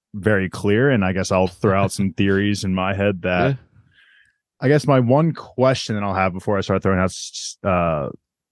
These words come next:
Speaker 1: theories is, does Chozo only control his blood? Can he, he c-
Speaker 2: Yes.
Speaker 1: okay. He couldn't, like, cut Yuji open and start controlling his blood. It's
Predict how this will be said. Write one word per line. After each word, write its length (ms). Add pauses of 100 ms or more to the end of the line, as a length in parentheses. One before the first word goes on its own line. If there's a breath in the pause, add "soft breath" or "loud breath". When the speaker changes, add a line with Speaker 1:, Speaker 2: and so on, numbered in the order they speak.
(200)
Speaker 1:
theories 360
is, 320 (280)
does 320
Chozo 580
only 300
control 420
his 240
blood? 400 (540)
Can 160
he, 480
he 80
c- 80 (160)
Speaker 2:
Yes. 420 (260)
Speaker 1:
okay. 340 (100)
He 240
couldn't, 440 (160)
like, 220 (120)
cut 280
Yuji 400
open 380
and 100
start 300 (100)
controlling 560
his 240
blood. 220
It's 160